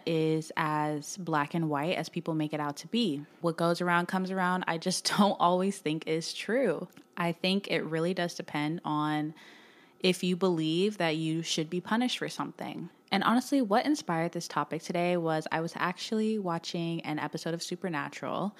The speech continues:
I've been watching it for the first time all the way through, and I got to this episode where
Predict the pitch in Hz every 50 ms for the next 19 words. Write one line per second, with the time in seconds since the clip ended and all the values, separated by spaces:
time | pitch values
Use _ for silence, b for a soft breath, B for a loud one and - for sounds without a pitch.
0 | B B B B B B B B B - 151 151 160 160 160 156 156 156 156 -
1 | - - 160 151 147 - - 170 160 156 - - 147 151 156 - - - 151 139
2 | 139 139 139 139 139 143 143 - - - 147 147 147 143 143 143 - - 233 240
3 | 247 247 240 247 240 240 B B B B B B B B - 185 175 175 170 165
4 | 165 165 - 180 185 180 - 226 202 196 185 - - 165 165 - 160 - - -
5 | 160 156 156 156 156 156 156 147 - - 147 151 147 143 143 139 143 143 139 139
6 | 135 143 139 135 147 160